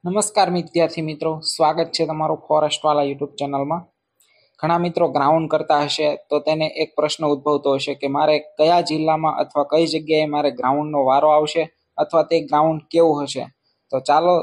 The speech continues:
વધારે સમય બગાડ્યા વગર સીધા જ આપણે જોઈએ કે કયા વિદ્યાર્થીઓને કયા જિલ્લામાં ફોર્મ ભર્યું છે તો તેને ક્યાં વારો આવશે. તો ચાલો તે આપણે જોઈએ. તે પહેલાં આપણે આપણી જ ચેનલમાં વનપાલ માટેનો આપણે વીડિયો મૂકેલો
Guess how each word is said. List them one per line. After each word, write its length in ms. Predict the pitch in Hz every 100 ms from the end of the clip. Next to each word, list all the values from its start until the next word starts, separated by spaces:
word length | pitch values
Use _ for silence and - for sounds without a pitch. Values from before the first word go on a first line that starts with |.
| 139
વધારે 340 | 139 160 190 185
સમય 240 | 180 170 151
બગાડ્યા 360 | 147 151 147 156
વગર 220 | 160 151 -
સીધા 340 | 165 160 175
જ 60 | 151
આપણે 240 | 147 151
જોઈએ 300 | 143 151 160 - -
કે 80 | 131 -
કયા 260 | 143 156 170
વિદ્યાર્થીઓને 760 | 160 151 156 151 156 151 156 156 151 _
કયા 260 | 147 165 151
જિલ્લામાં 420 | 151 151 143 131
ફોર્મ 180 | - 160 151
ભર્યું 340 | 156 160 151
છે 140 | 160 156
તો 60 | 139
તેને 180 | 139 143 135 -
ક્યાં 280 | 156 175 180 _ _ _
વારો 300 | 151 160 147 131
આવશે. 280 | 131 135 131 _ _ _
તો 40 | 139 143
ચાલો 260 | 160 175 170
તે 60 | 151
આપણે 220 | 143 147 135
જોઈએ. 220 | 151 170 170 -
તે 80 | 165
પહેલાં 380 | 165 156 147 123 - _ _ _
આપણે 260 | 143 160 160 156 - 107
આપણી 220 | 143 196
જ 120 | 196 -
ચેનલમાં 580 | 175 170 165 170 160 165 135
વનપાલ 380 | 151 170 185 196
માટેનો 380 | 180 170 160 156
આપણે 240 | 143 143 139
વીડિયો 320 | 143 143 135
મૂકેલો 320 | 143 160 165